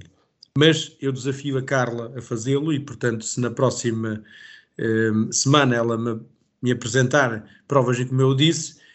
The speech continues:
então eu peço desculpa à Carla nessa altura e pedirei ao auditório. Se a Carla não encontrar, pois espero que ela peça desculpa, tá bem? Eh, em relação a este assunto, é obviamente que isto afasta as pessoas da política,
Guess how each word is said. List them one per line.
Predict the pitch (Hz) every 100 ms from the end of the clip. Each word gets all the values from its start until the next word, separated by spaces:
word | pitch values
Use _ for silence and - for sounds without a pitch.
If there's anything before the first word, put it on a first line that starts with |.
| -
então | 120 135
eu | 131
peço | 131 -
desculpa | - - 117 - 127 131
à | - 123
Carla | - 131 127
nessa | 131 135 131 143
altura | 139 135 147 156 -
e | - 135 - -
pedirei | - 117 117 123 123 127 - _ _
ao | 127 120
auditório. | 117 113 110 107 90 87 - - _
Se | - 190
a | 196
Carla | 208 196 190
não | 190 190
encontrar, | 180 185 180 156 127 -
pois | 120
espero | - - 127 -
que | -
ela | 123 123
peça | 110 120 -
desculpa, | 117 - 117 110
tá | 110 104
bem? | 117 120 _ _ - - - - _
Eh, | 143 143 151 147
em | 202
relação | 185 196 185 196 190
a | 175
este | 156 147
assunto, | 131 - -
é | -
obviamente | 202 180 185 180 151
que | 165
isto | 147 - 151 - - _ _ _ _ -
afasta | 131 160 -
as | 135
pessoas | - 131
da | 117
política, | - 143 160 165 151 135